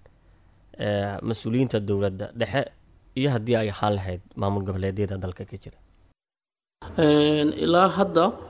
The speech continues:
Speaker 2: sidii la rabay ugama faa'iidaystaan dowladda dhexe iyo dowlad goboleedyada dalka raadiyaha. Een, mararka qaar raadiyaha waxyaabaha waxaa loo isticmaali karaa fariimaha caafimaadka oo kaleete. Tusaale ahaan dalka markii uu covid nineteen uu ka dilaacay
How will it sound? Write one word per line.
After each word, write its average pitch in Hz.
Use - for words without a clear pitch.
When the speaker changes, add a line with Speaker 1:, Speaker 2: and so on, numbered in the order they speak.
Speaker 2:
sidii 190
la 165
rabay 160
ugama 170
faa'iidaystaan 151
dowladda 156
dhexe 160
iyo 151
dowlad 147
goboleedyada 156
dalka 160
raadiyaha. 151
Een, 151
mararka 202
qaar 185
raadiyaha 170
waxyaabaha 151
waxaa 151
loo 156
isticmaali 156
karaa 151
fariimaha 156
caafimaadka 156
oo 147
kaleete. 147
Tusaale 156
ahaan 160
dalka 165
markii 160
uu 147
covid 160
nineteen 156
uu 151
ka 156
dilaacay 156